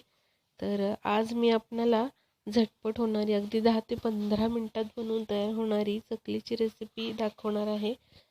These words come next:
आणि साहित्य अगदी घरात उपलब्ध आहे तेच वापरणार आहोत आणि चवीला तर अगदी भाजणीच्या चकलीसारखीच ही चकली लागणार आहे.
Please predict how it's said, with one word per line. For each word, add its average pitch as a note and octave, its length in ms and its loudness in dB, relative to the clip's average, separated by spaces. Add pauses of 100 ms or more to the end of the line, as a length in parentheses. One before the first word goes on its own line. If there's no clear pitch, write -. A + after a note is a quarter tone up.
(160)
आणि G#3 380 -4 (280)
साहित्य G#3+ 520 0
अगदी A3 400 0
घरात A3+ 440 6
उपलब्ध G#3+ 480 -2
आहे G#3+ 240 4 (120)
तेच A3+ 180 2
वापरणार G#3+ 540 0
आहोत G#3 300 2 (420)
आणि G#3 160 2 (100)
चवीला A3 380 2
तर A3 220 -4
अगदी G#3+ 560 -2
भाजणीच्या A3 640 2
चकलीसारखीच A3 880 -2
ही A#3+ 100 2
चकली A3 460 4
लागणार G#3 360 4
आहे. G#3+ 200 4